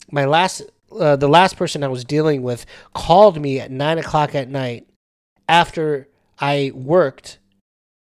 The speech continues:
and was telling me to do stuff, I'm like, "No, we're done. I'm f-, I, I'm, uh, you're outta here." I tossed him right out. I'm like, "I don't play that game."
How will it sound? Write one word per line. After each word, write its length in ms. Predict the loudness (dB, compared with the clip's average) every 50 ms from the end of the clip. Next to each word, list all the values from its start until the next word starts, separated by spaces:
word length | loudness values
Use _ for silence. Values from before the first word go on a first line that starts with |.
| _ _ _ _ _ _ _ _ _ _ _ _ _ 4
and 340 | 4 6 6 4 -4 -12 _ _ _ _ _
was 220 | -4 -4 -4 -2
telling 340 | 2 4 6 6 6 2 0
me 80 | -4 -4
to 120 | -6 -6
do 260 | -4 -2 -2 -2 -2
stuff, 500 | -2 -6 -6 -6 -6 -6 -6 -10 -14 -20 _ _ _ _ _ _ _ _ _ _ _ _ _ _ _ _ _ _ _ _ _ _ _ _ _ _ _
I'm 140 | -6 -4 -2
like, 220 | -2 -4 -4 -4 -4
"No, 180 | -6 -6 -6
we're 160 | -6 -6 -6
done. 380 | -6 -6 -8 -8 -8 -12 -16 -20 _ _ _ _ _ _ _ _ _ _ _ _ -8
I'm 140 | -8 -8 -8
f-, 140 | -12 -16 _
I, 200 | -6 -4 -4 -4 -4
I'm, 220 | -4 -6 -6 -6 -8 -10
uh, 60 | -12
you're 240 | -10 -6 -2 0 2
outta 220 | 2 2 2 0
here." 380 | -4 -8 -12 -14 -16 -18 _ _ _ _ _ _ _ _ _ _ _ _ _ _ _ _ _ _ _ _
I 120 | -8 -8 -8
tossed 360 | -4 -2 -2 -2 -2 -4 -8
him 100 | -8 -4
right 200 | -2 -2 0 0
out. 160 | 0 -2 -2
I'm 80 | -4 -6
like, 160 | -8 -8 -4
"I 100 | -2 -2
don't 180 | -2 -2 -4 -6
play 240 | -6 -6 -4 -4 -4
that 240 | -4 -6 -6 -8 _
game." 300 | -18 -18 -18 -20 -20